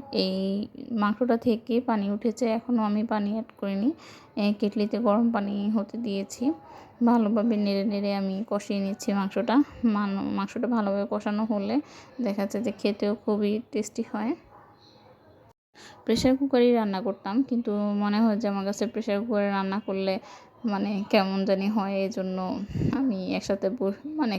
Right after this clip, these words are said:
কষি, আহ, সব কিছু মশলা মেখে তারপর, আহ, এভাবেই প্যানে বসিয়ে দিই আর কি। মাঝে মাঝে রান্না করি, আহ, প্রেশার কুকারেও। দেখা যায় যে খুবই তাড়া,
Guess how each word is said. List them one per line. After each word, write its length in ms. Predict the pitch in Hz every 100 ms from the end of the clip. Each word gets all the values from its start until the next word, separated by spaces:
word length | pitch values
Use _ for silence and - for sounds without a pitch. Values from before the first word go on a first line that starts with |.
| -
কষি, 300 | 202 208 240 - - - -
আহ, 100 | 190
সব 200 | 202 202 -
কিছু 220 | 208 - 220
মশলা 400 | 208 208 208 202
মেখে 420 | 196 196 - 269 - - - -
তারপর, 420 | 190 180 - 180 180 185
আহ, 220 | 190 202 - 320
এভাবেই 460 | 214 196 196 196 196 196
প্যানে 280 | - 196 190
বসিয়ে 360 | 208 196 - 185
দিই 160 | 214 185
আর 80 | 185 -
কি। 100 | 285 - - - - - - - - - - - - - - - _ _ _ _ - - - -
মাঝে 280 | 214 202 214
মাঝে 240 | 233 233 233
রান্না 280 | 226 208 214
করি, 320 | - 190 196 269
আহ, 280 | 254 190 190 196
প্রেশার 280 | 202 202 214
কুকারেও। 380 | 208 190 185 220 - - - - _ _ -
দেখা 300 | 277 196 208
যায় 160 | 190 190
যে 120 | 208
খুবই 340 | 196 220 220 202
তাড়া, 320 | 196 185